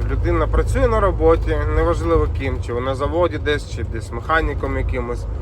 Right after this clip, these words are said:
Він приїжджає додому, він увалується на свій диван перед телевізором, бере там якийсь напій,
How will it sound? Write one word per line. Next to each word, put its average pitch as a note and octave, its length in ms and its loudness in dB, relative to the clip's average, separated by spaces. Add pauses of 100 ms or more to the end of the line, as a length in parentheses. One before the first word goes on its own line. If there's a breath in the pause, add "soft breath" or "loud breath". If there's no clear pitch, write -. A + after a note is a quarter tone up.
(220 loud breath)
Він E3+ 100 -2
приїжджає F3+ 460 2
додому, G3 560 2 (1600)
він A#2 140 2
увалується F3 520 2
на G3 120 0
свій F#3 200 0
диван E3 500 4 (180)
перед C3+ 200 0
телевізором, E3 800 0 (580)
бере D3+ 240 2 (100)
там B2 480 -2
якийсь - 420 -4
напій, D3 520 -2